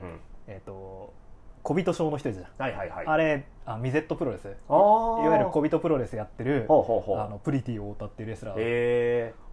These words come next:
Speaker 2: ー。
Speaker 1: めちゃくちゃ演技うまいなと
Speaker 2: うんうんうん。
Speaker 1: 思って。
Speaker 2: いい役してたよね。
Speaker 1: で、あの、ま、失礼な話だけど、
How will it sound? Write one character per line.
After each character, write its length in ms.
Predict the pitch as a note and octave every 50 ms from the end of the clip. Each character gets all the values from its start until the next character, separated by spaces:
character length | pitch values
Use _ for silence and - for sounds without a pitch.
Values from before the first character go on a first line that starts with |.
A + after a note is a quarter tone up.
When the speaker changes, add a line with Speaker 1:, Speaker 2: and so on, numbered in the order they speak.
| - A#2+
Speaker 2:
ー。 80 | G#2
Speaker 1:
め 120 | A2 A#2 A#2
ち 100 | - G3+
ゃ 60 | G3+
く 60 | -
ち 100 | - G#3
ゃ 20 |
演 140 | G#3 A3+ A3
技 80 | C3+ A2
う 40 | G#2+
ま 220 | G#2+ G#2+ A2+ A2+
い 40 | G#2
な 80 | F#2 F2+
と 100 | F2+ G#2
Speaker 2:
う 20 |
ん 40 | A2+
う 260 | A2+ G#2+ G2+ G2+ G#2+
ん 40 | G2+
う 40 | F#2
ん。 40 | - A3 G#3
Speaker 1:
思 100 | - G#2
っ 40 |
て。 120 | B2+ - G3+
Speaker 2:
い 20 | F3
い 20 |
役 160 | D#3+ C#3 - A2
し 60 | -
て 80 | C#3
た 80 | A#2+ A#2
よ 80 | G2+ F2 F2 -
ね。 60 | - B3 A#3
Speaker 1:
で、 240 | - G3+ D#3+ - - - - - - - - - - - - - -
あ 160 | - D3 D3+ D3
の、 240 | C#3+ C#3 C3+ C3+ D3
ま、 220 | F3 D#3+ E3 - -
失 160 | - - G3+ F#3
礼 80 | E3+
な 80 | C#3+ B2
話 140 | C3 B2+ -
だ 80 | F3
け 60 | -
ど、 200 | G2+ A2+ A2 -